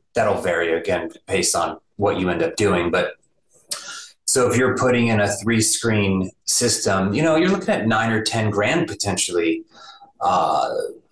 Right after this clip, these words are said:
all in, including graphic design work. Someone's gotta design the menu, the layout. Is it gonna be someone that the client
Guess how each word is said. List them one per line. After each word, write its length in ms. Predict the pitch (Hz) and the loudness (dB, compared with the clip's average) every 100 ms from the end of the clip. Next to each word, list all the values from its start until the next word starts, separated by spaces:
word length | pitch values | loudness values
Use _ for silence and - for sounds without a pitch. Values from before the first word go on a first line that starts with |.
| - | -2
all 280 | 117 117 113 | 2 2 2
in, 440 | 135 107 104 110 110 | 2 2 0 -2 0
including 520 | 107 - 156 165 113 | 0 2 4 4 4
graphic 400 | 107 107 107 110 | 2 2 0 0
design 400 | 104 98 110 127 | 0 0 0 0
work. 220 | - - | -4 -4
Someone's 400 | - 104 101 107 | -2 0 0 0
gotta 320 | 104 98 104 101 | 0 0 0 2
design 440 | 101 98 95 104 | 2 2 0 0
the 80 | 98 | 0
menu, 500 | 92 95 104 110 110 | 0 2 2 4 2
the 120 | 92 | 2
layout. 600 | 90 90 95 104 113 - - _ _ _ | 2 2 2 2 0 -2 -10 _ _ _
Is 160 | 101 98 | 0 2
it 160 | 101 | 2
gonna 220 | 107 101 95 | 0 -2 0
be 580 | 98 92 95 92 - _ _ _ _ | 0 2 2 0 -4 _ _ _ _
someone 420 | - - 110 107 104 | -4 0 2 2 2
that 120 | - | 0
the 80 | - | -4
client 560 | - 104 104 107 104 | -2 0 0 -2 -4